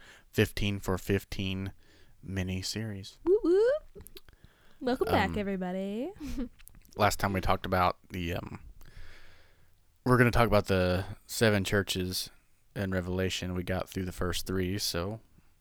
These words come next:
Speaker 1: let's pick up where we left off.
Speaker 2: Yep. All right. So last week we did the first three churches, which was Ephesus, Smyrna, and Pergamos. Now we're gonna do
Speaker 1: Pergamos.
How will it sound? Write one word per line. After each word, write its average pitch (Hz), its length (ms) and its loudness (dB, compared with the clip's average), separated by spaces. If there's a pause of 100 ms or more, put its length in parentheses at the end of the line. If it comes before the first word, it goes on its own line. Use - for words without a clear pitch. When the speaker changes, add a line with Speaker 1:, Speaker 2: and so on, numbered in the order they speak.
Speaker 1:
let's - 160 -10
pick - 240 -6
up 92 100 -8
where 85 120 -6
we 85 80 -4
left 95 280 -8
off. 107 220 -8 (260)
Speaker 2:
Yep. 453 160 -4 (880)
All 226 80 -6
right. 208 360 -4
So 247 480 4 (240)
last 226 560 -4 (140)
week 214 420 -8
we 226 240 -4
did 202 360 -4
the 214 80 -6
first 311 300 -4
three 277 180 -4
churches, 262 500 0
which 220 180 -4
was 202 320 -4 (120)
Ephesus, 262 880 -2 (440)
Smyrna, 254 800 -2
and 202 300 -2
Pergamos. 254 720 -2 (400)
Now 220 120 0
we're 240 80 2
gonna 226 160 0
do 226 260 2
Speaker 1:
Pergamos. - 480 12